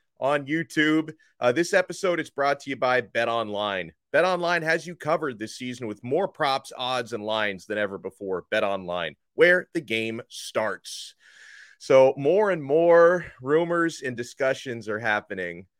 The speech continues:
about whether or not offensive coordinator Josh Gaddis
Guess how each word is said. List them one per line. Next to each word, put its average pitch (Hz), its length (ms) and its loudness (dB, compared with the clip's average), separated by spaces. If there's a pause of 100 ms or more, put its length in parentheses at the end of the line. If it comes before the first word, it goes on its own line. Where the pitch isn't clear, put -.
(240)
about 104 340 -2
whether 131 380 0
or 123 80 -2
not 107 440 0
offensive 101 560 -4
coordinator 92 760 -4 (340)
Josh 98 400 -2
Gaddis 87 720 -4